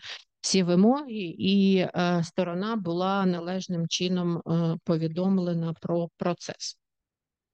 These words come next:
І, е, знову ж таки, це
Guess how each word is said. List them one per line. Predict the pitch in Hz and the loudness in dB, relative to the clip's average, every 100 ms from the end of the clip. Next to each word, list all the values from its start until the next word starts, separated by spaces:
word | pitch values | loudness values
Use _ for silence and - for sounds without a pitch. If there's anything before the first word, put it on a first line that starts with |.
| _ _ _ - _ _ _ _ _ _ - | _ _ _ -20 _ _ _ _ _ _ -2
І, | 247 381 - - | 0 0 -2 -2
е, | 214 214 214 208 196 190 - _ _ _ _ _ _ _ _ _ _ _ _ _ _ | 0 2 2 2 0 -4 -8 _ _ _ _ _ _ _ _ _ _ _ _ _ _
знову | 190 202 214 190 | 0 2 2 0
ж | - | -4
таки, | 190 - 196 | -6 -2 -2
це | - 208 202 | 0 -2 -2